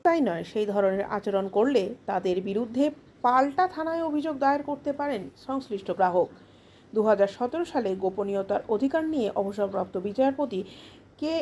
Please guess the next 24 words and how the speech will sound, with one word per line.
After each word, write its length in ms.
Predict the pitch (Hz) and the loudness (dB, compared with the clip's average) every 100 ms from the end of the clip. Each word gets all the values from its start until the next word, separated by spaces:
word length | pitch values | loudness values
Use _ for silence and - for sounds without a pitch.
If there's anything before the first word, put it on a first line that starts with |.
| 247 | 6
এস 200 | 262 254 | 6 4
পুত্তস্বামীর 680 | - 226 262 247 277 214 180 - - - | -6 -4 -2 0 0 0 -2 -8 -20 2
করা 220 | 220 202 202 | 4 4 4
মামলায় 540 | 196 202 254 262 180 - - - - - - - _ | 2 2 4 4 4 -2 -16 -20 -20 -20 -20 -20 _
তাৎপর্যপূর্ণ 760 | 269 269 - 330 339 349 339 311 | 2 2 0 -4 -2 -2 -2 -2
রায় 280 | 285 247 214 208 | 2 4 6 6
দেয় 160 | 208 208 | 4 2
সুপ্রিম 380 | - 302 247 165 | -6 -6 -4 -4
কোর্ট। 280 | 165 190 160 - - - - | 2 2 2 -6 -20 -20 -20
সেখানে 360 | - 208 208 202 | -4 -2 2 4
বলা 240 | 208 254 | 6 6
হয়, 240 | 294 294 196 - - | 6 6 6 2 -12
সংবিধানের 580 | - 226 214 226 208 220 - | -6 -4 -2 0 0 -2 0
একুশ 320 | 240 349 339 | 0 2 2
নম্বর 300 | 339 330 330 311 | 2 2 2 2
অনুচ্ছেদ 300 | 302 320 311 | 0 0 0
অনুযায়ী 380 | 311 302 233 160 - - - - | 2 6 4 4 -4 -20 -18 2
গ্রাহকের 480 | 208 202 208 208 - - - | 2 4 2 -2 -4 -10 -14
স্বাধীনতার 640 | - 214 233 311 320 311 262 | -2 0 4 2 2 0 2
দিকে 260 | 294 226 180 - - - 202 190 | 0 2 0 -4 -20 -18 -14 0
ব্যাংককে 460 | 196 208 226 - 196 - | 2 2 0 0 0 4
লক্ষ্য 240 | 262 - | 2 4
রাখতে 280 | 220 185 - | 2 2 -4
হবে। 280 | 180 202 | -2 2